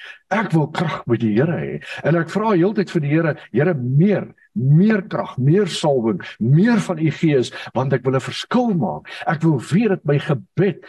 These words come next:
krag in die Gees wêreld het. Ek wil weet dat as iemand wat demonies besete is of bedruk is, of as die Engels te mooi woord, oppressed is deur demone in my teenwoordigheid kom, dan moet hulle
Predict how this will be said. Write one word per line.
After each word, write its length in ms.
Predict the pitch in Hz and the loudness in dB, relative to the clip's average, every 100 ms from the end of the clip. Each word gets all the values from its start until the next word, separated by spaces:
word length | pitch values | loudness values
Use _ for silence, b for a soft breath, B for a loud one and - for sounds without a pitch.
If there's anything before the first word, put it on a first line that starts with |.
| B _ | B _
krag 460 | - 170 - 214 - 175 | -6 -4 -2 -2 -2 0
in 80 | |
die 100 | 151 | 0
Gees 420 | 147 - 202 185 - | 0 2 2 2 0
wêreld 440 | 120 160 196 190 139 | -2 0 2 0 0
het. 200 | 117 90 B B | -2 -2 B B
Ek 160 | 170 170 | -4 0
wil 160 | 208 | 0
weet 420 | 151 110 190 214 - B B | 0 0 0 0 -2 B B
dat 160 | 127 - | -4 -2
as 320 | 180 180 - b b - | -2 -2 -6 b b 0
iemand 340 | 214 214 190 | 4 4 2
wat 160 | 156 143 | 0 0
demonies 640 | 156 123 131 208 240 175 | 0 2 2 2 2 0
besete 600 | 170 156 - 208 202 - 180 - | 0 -4 0 2 2 2 0 0
is 160 | 156 - B B | 0 -4 B B
of 200 | 131 131 - | -2 -2 -4
bedruk 600 | 117 131 147 165 220 - - | -2 0 2 0 0 -4 -2
is, 180 | 156 - B - | -2 -4 B -10
of 160 | 208 | -8
as 80 | - | -2
die 100 | 131 156 | 0 2
Engels 300 | 196 175 - | 0 0 0
te 80 | 143 | 0
mooi 140 | 165 | 2
woord, 220 | 165 156 143 | 2 0 -2
oppressed 640 | 127 _ - 247 214 - | -2 _ 0 2 0 0
is 180 | 170 - B B - | -2 -2 B B -2
deur 240 | 135 180 | 0 2
demone 480 | 151 139 151 196 180 | 0 0 2 2 2
in 120 | 147 | 2
my 80 | 151 | 2
teenwoordigheid 840 | 151 160 117 131 247 233 - 156 139 | 2 0 2 0 0 -2 -2 -4 -4
kom, 280 | - 170 156 B B - | 0 0 0 B B -2
dan 120 | 135 | 0
moet 160 | 143 160 | 0 2
hulle 140 | 147 | 2